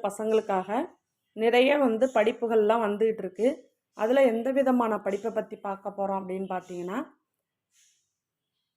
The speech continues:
அரசு தொழில்நுட்ப பயிற்சியில் வந்து மாணவ மாணவிகள் வந்து சேர்க்கப்படுறாங்க அப்படின்னு சொல்லியிருக்காங்க. இப்போதைக்கு எந்த ஒரு கால்ஃபர் பண்ணியிருக்காங்கன்னா, திருவாரூர்ல, ம், ஆ, மாவட்ட ஆட்சியர் வந்து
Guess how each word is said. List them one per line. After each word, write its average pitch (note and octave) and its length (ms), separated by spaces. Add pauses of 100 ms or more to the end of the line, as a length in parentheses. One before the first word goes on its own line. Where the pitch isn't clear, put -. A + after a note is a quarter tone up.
(300)
அரசு C#4+ 400
தொழில்நுட்ப B3 600
பயிற்சியில் G#3+ 560
வந்து F#3+ 300 (560)
மாணவ C4+ 280
மாணவிகள் A3 540
வந்து F#3+ 260
சேர்க்கப்படுறாங்க G#3 880
அப்படின்னு F#3+ 380
சொல்லியிருக்காங்க. G3 560 (600)
இப்போதைக்கு C4 500
எந்த B3+ 280
ஒரு A3+ 360
கால்ஃபர் A3 420
பண்ணியிருக்காங்கன்னா, G3+ 680
திருவாரூர்ல, A#3+ 680 (840)
ம், G#3+ 500
ஆ, G3 260
மாவட்ட A3+ 500
ஆட்சியர் G#3+ 460
வந்து G3 220